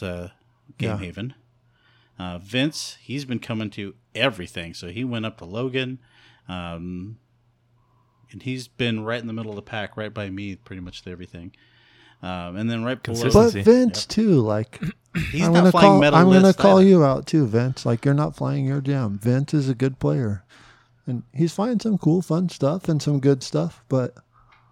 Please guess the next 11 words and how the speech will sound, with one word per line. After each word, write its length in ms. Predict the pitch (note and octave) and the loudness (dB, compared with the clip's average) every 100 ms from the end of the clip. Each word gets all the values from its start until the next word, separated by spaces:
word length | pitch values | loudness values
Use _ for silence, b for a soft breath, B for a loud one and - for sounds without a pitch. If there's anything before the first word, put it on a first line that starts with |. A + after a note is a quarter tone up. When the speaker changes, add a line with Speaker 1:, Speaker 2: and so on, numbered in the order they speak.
| _ _ _ _ - | _ _ _ _ -4
Speaker 2:
we 120 | D3 | -2
haven't 300 | D#3 D3+ D3 | 0 -2 -4
seen 220 | C#3+ C3+ | -6 -4
Vince 260 | C#3 C3 - | -4 -4 -4
pull 220 | B2 G#2 | -2 -2
out 100 | G2 | -4
the 60 | G2 | -6
big 200 | G#2 G2 | -6 -4
guns 280 | G2+ G2 | -6 -6
yet. 200 | G2 G2 - | -8 -10 -12
Speaker 1:
Yeah. 180 | F#2 | -14